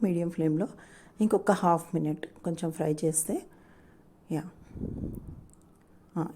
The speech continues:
ఇంత ఫ్రై అయ్యింది కదా. దీంట్లో ఇప్పుడు పచ్చిమిర్చి యాడ్ చేస్తున్నానండి. మూడు పచ్చిమిర్చి పొడవుగా చీల్చుకొని,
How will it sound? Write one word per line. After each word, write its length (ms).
ఇంత 240
ఫ్రై 220
అయ్యింది 300
కదా. 200
దీంట్లో 340
ఇప్పుడు 200
పచ్చిమిర్చి 520
యాడ్ 340
చేస్తున్నానండి. 720
మూడు 180
పచ్చిమిర్చి 640
పొడవుగా 280
చీల్చుకొని, 680